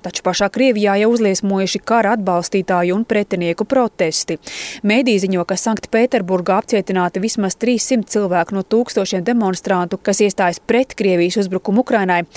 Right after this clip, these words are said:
kamēr Maskavā, kur notiek plašas demonstrācijas Putina atbalstam un kara sākšanai pret Ukrainu, nav neviens aizturēts un tā sauc par mierīgām un sankcionētām.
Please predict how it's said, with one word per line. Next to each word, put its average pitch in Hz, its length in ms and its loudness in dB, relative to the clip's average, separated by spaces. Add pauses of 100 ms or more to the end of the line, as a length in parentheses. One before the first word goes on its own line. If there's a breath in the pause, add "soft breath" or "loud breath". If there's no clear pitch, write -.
(160 loud breath)
kamēr 247 300 2
Maskavā, 220 560 0
kur 196 240 0
notiek 185 340 -2
plašas 190 320 -2
demonstrācijas 190 800 0
Putina 202 400 0
atbalstam 254 480 0
un 190 140 -2
kara 185 260 0
sākšanai 247 560 2
pret 262 220 0
Ukrainu, 220 400 0 (400 loud breath)
nav 214 280 4
neviens 262 300 2
aizturēts 226 520 2
un 240 160 4
tā 214 200 2
sauc 202 300 0
par 254 160 2
mierīgām 175 480 0
un 262 80 2
sankcionētām. 175 840 -4